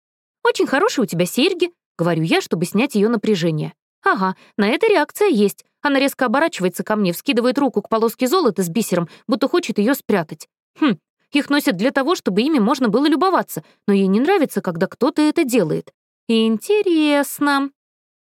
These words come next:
"Должен сказать, золотой мальчик", — говорит Финиан,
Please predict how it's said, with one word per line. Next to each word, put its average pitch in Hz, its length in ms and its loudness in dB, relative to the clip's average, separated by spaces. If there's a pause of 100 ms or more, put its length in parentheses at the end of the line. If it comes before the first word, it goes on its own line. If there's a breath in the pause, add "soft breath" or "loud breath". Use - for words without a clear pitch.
(120)
"Должен 269 360 2
сказать, 269 400 0
золотой 254 340 2
мальчик", — 269 460 -2 (220)
говорит 160 360 -2
Финиан, 165 400 0